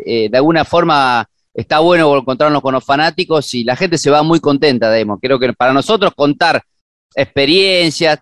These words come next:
también hay una o dos tuyas que son muy buenas. <laughs> Así que,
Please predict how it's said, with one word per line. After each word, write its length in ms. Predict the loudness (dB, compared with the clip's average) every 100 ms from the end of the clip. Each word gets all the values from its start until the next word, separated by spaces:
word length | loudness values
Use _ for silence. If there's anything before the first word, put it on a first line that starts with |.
| _
también 300 | -6 -2 0
hay 160 | 2 2
una 180 | 2 2
o 80 | 2
dos 220 | 0 -2
tuyas 580 | 0 0 0 0 -2 -4
que 120 | -8
son 220 | -4 -4
muy 160 | 0 2
buenas. 580 | 4 4 2 0 -2 -6 -8
<laughs> 560 | -8 _ -20 -20 -12 -2
Así 320 | 0 0 0
que, 760 | 2 2 2 0 0 0 -2